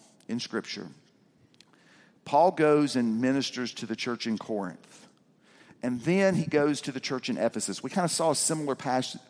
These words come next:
passage like this last week to the church in Eph-, in Ephesus. But this week we're talking about the church in Corinth. He ministered to Corinth and then he went to Ephesus. And while he's in Ephesus,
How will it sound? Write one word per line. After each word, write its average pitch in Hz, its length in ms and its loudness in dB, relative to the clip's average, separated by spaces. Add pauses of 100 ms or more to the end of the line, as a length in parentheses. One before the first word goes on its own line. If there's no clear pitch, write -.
passage 127 400 -2
like 107 140 2
this 104 200 -4
last 120 240 2
week 107 180 -4 (360)
to 127 100 -6
the 113 80 -2
church 120 300 -4
in 107 80 0
Eph-, 101 260 -4
in 117 140 -2
Ephesus. 110 500 -2
But 107 180 -4
this 160 220 0
week 160 180 -2
we're 127 100 -6
talking 131 340 0
about 113 160 2
the 110 60 -8
church - 260 -10
in 107 100 -4
Corinth. 117 400 -4 (340)
He 147 120 0
ministered 165 480 0
to 147 80 -6
Corinth 175 340 -2
and 139 80 -4
then 143 140 0
he 143 80 0
went 135 180 -4
to 127 180 2
Ephesus. 117 420 0
And 120 120 0
while 147 180 2
he's 165 200 -4
in 139 160 2
Ephesus, 120 640 0